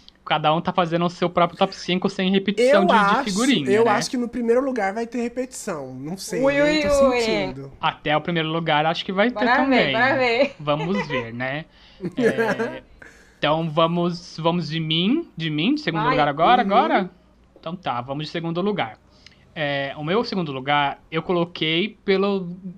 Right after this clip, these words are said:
Speaker 1: grande nome de vilanescas, assim, clássicas da teledramaturgia. Não é uma novela que eu acompanhei, porque eu não era nas-, na verdade, eu tinha nascido naquele an-, nascido no ano anteri-, nascido no, no ano seguinte, é.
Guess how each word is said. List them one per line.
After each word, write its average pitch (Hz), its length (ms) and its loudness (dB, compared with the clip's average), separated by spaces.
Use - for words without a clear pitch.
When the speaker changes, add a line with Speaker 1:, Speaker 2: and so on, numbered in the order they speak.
Speaker 1:
grande 202 540 0
nome 202 420 4
de 185 140 -2
vilanescas, 175 880 0
assim, 147 180 -6
clássicas 139 640 0
da 151 60 -6
teledramaturgia. 139 880 -8
Não 170 140 0
é 170 40 2
uma 175 120 2
novela 160 320 2
que 151 80 0
eu 151 40 2
acompanhei, 147 640 -2
porque - 300 -2
eu - 20 -2
não 156 180 -2
era 147 200 0
nas-, 139 320 -6
na 175 100 -2
verdade, 165 300 2
eu 185 40 0
tinha 185 200 -6
nascido 226 480 -2
naquele 208 400 0
an-, 139 160 -2
nascido 175 380 -4
no 220 100 -2
ano 190 400 2
anteri-, 185 360 -2
nascido 180 360 -2
no, 196 180 -2
no 180 140 -4
ano 202 80 0
seguinte, 160 500 -6
é. 113 120 -8